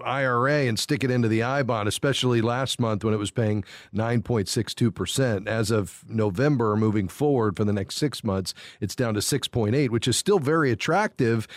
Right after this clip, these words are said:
given that it's completely safe. It's government-backed money, so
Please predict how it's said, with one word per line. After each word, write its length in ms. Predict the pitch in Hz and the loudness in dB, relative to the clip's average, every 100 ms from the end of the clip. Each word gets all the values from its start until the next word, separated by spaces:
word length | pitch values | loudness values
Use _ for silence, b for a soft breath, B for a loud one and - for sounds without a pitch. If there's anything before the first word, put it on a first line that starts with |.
| B B | B B
given 240 | 135 147 143 | 0 2 4
that 140 | 135 | 2
it's 160 | 131 - | 0 0
completely 500 | 135 - 170 175 143 | -2 2 0 2 0
safe. 460 | - 190 190 101 | 2 2 2 0
It's 100 | 113 | -4
government-backed 1000 | 101 147 156 151 139 104 131 147 147 - | -2 0 2 2 2 0 -2 -2 -4 -2
money, 380 | 123 156 156 92 | 0 2 2 0
so 320 | - 123 113 | 0 2 2